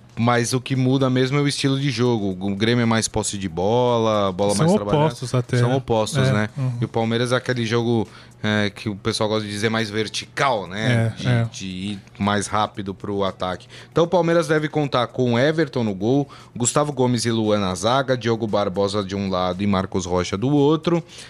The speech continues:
Speaker 1: Thiago Santos, Bruno Henrique e Gustavo Scarpa, e na frente, Dudu, William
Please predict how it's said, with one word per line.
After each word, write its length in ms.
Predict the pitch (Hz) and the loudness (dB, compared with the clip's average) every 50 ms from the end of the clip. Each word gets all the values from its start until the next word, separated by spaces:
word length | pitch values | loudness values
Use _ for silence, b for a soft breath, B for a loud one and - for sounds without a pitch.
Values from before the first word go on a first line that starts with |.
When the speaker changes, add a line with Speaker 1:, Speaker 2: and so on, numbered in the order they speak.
| B B B B B | B B B B B
Speaker 1:
Thiago 400 | - 175 170 151 147 156 151 160 | 0 2 4 4 2 2 0 -2
Santos, 580 | - - - 147 147 143 143 139 - 151 139 | -2 0 2 2 2 2 0 -2 -4 -4 -4
Bruno 300 | 123 120 135 143 147 151 | -2 0 0 2 2 2
Henrique 420 | 139 131 117 110 123 123 117 - 113 | 2 0 0 0 -2 -2 -2 -4 -8
e 40 | 101 | -4
Gustavo 400 | 107 120 104 - 110 107 120 147 | -4 -4 0 0 0 0 0 0
Scarpa, 420 | 147 - - 139 131 127 123 - 143 | -2 0 0 2 2 2 2 0 0
e 40 | 143 | 0
na 140 | 147 139 131 | 0 0 0
frente, 520 | - - 117 117 123 123 - - 147 135 B B B B B B B | 0 0 0 2 2 0 0 -2 -2 -4 B B B B B B B
Dudu, 540 | 127 156 175 170 127 117 131 131 139 143 139 B B B B | 0 2 2 2 2 2 4 4 4 2 0 B B B B
William 540 | 151 165 160 135 127 131 135 135 143 143 135 | 2 4 4 4 4 2 2 2 2 0 0